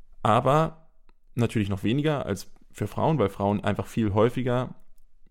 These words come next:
so vier von fünf Fällen von häuslicher Gewalt betroffen sind.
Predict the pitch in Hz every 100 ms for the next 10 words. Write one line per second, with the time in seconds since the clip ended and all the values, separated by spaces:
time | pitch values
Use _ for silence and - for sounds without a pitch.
0 | - - - - 107 104 95 - 104 101
1 | - - 123 123 135 123 117 120 117 120
2 | 113 104 101 - - 143 143 143 151